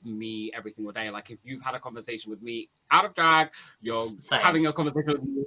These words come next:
Speaker 1: in drag. Like, it's, it's,
Speaker 2: Yeah.
Speaker 1: you know, so I would say the thing that you will probably see throughout everything is, like, just, like, upliftment. Like, I always wanna, like, make people happy and entertain people, but I wanna, like,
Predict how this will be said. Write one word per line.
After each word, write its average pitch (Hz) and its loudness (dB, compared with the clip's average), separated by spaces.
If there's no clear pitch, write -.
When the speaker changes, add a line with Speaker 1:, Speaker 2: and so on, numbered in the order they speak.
Speaker 1:
in 147 4
drag. 127 8
Like, 139 0
it's, 160 -2
it's, 143 4
Speaker 2:
Yeah. 101 4
Speaker 1:
you 139 -2
know, 120 0
so 117 -2
I 160 4
would 170 -2
say 170 2
the 151 -2
thing 147 -2
that 160 -2
you 143 -6
will 139 -6
probably 139 -8
see 131 -10
throughout 120 -4
everything 120 -4
is, 135 -4
like, 120 -4
just, - -14
like, - -4
upliftment. 113 -12
Like, - -12
I 123 -2
always 123 -10
wanna, 120 -10
like, 110 -6
make 165 0
people 156 -4
happy 131 -4
and 117 -6
entertain 117 -8
people, 131 -8
but 120 -4
I 113 0
wanna, 127 -6
like, 123 -6